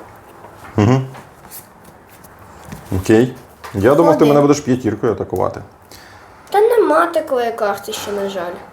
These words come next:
Speaker 2: Ще не
Speaker 1: А,
Speaker 2: вийшла.
Speaker 1: маневр. Так. І ще один маневр. Ну, ти знаєш і так, що тут мені за карти поприходили, тому окей.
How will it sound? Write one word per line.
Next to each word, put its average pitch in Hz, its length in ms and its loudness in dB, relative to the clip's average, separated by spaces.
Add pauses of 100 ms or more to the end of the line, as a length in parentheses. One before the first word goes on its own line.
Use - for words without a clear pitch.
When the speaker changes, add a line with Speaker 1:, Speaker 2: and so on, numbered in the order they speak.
(140)
Speaker 2:
Ще 123 260 4
не 117 80 6
Speaker 1:
А, 117 200 6
Speaker 2:
вийшла. 117 320 0 (340)
Speaker 1:
маневр. 117 360 2 (3750)
Так. 104 500 4 (220)
І 135 680 2
ще - 360 0
один 104 200 4
маневр. 123 400 4 (720)
Ну, 185 140 -2
ти 127 120 0
знаєш 104 380 2
і - 20 -10
так, 90 200 0
що - 120 -12
тут 85 140 -8
мені 92 260 -2
за 92 100 -2
карти - 280 -2
поприходили, 98 640 0
тому 104 400 -2
окей. 92 340 -4